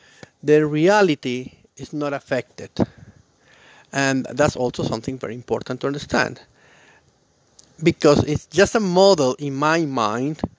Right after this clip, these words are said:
I don't affect the actual reality. Reality has five or six variables,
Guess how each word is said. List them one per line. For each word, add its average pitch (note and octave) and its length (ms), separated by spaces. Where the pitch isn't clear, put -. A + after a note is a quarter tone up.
I D3+ 460
don't F#3+ 260
affect C#3+ 600
the C#3 300
actual C#3+ 360
reality. D#3 680
Reality C#3+ 560
has - 640
five A2 440
or - 60
six - 280
variables, A#2 540